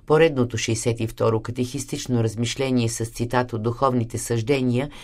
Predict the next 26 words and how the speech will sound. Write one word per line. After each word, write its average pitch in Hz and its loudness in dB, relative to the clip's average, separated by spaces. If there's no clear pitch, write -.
на 165 2
древния 147 2
мислител 127 0
свети 117 -4
Кирил 110 -2
Иерусалимски, 110 -4
който 165 6
дава 151 2
отговор 139 0
на 160 0
много 107 -2
наши 107 -4
въпроси. 107 -2
Невидимият 185 0
Божи 135 0
образ, 117 0
първороденият 113 0
преди 101 -4
всяка 165 -2
твар, 117 4
е 165 10
и 139 6
първо 120 4
възкръсналият 117 -2
от 123 -6
мъртвите, 120 0